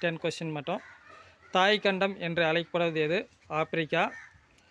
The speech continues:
அடுத்த கொஸ்டின், இருண்ட கண்டம் என்று அழைக்கப்படுவது ஆப்பிரிக்கா தான். தாய் கண்டமும் இருண்ட கண்டமும் ஆப்பிரிக்கா தான். அடுத்தது, மேக்ரப்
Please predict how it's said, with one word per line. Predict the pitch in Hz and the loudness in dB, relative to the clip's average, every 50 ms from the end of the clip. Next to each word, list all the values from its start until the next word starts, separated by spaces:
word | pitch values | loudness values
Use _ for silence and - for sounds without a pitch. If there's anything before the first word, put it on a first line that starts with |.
| _ _ _ _ _ _ - 170 | _ _ _ _ _ _ -4 -2
அடுத்த | 170 175 170 165 | 0 0 0 2
கொஸ்டின், | 180 165 - 202 214 254 254 214 | 0 0 2 0 -2 -2 -2 -4
இருண்ட | 214 185 190 214 220 220 220 190 | -2 0 2 2 4 4 4 4
கண்டம் | 196 190 185 185 175 175 | 2 2 2 0 0 0
என்று | 170 165 160 165 | 0 0 0 0
அழைக்கப்படுவது | 160 165 170 165 156 160 160 165 190 233 | 2 0 0 -2 -2 -2 0 0 2 2
ஆப்பிரிக்கா | 208 170 165 - - 156 151 147 147 | 2 2 0 0 -2 -4 -4 -4 -4
தான். | 147 151 147 139 | -4 -6 -6 -2
தாய் | - 170 175 185 185 - | 0 2 2 2 2 0
கண்டமும் | 180 175 175 180 208 226 220 | -2 -2 -2 -4 -4 -4 -6
இருண்ட | 190 160 160 165 170 180 170 | -4 -4 -4 -4 -2 -2 -2
கண்டமும் | 165 165 160 165 175 214 240 220 - _ - | -2 -2 -4 -4 -4 -6 -8 -10 -16 _ -6
ஆப்பிரிக்கா | 156 160 160 - 170 160 151 160 151 | -4 -4 -4 -4 -6 -4 -4 -2 -2
தான். | 160 160 170 - - _ _ _ _ _ - _ _ _ _ - | 0 0 0 -2 -4 _ _ _ _ _ -20 _ _ _ _ -4
அடுத்தது, | 175 175 180 180 170 | -2 0 2 0 0
மேக்ரப் | 165 165 175 196 208 202 - 196 196 185 - | 0 0 2 2 2 2 2 2 2 2 0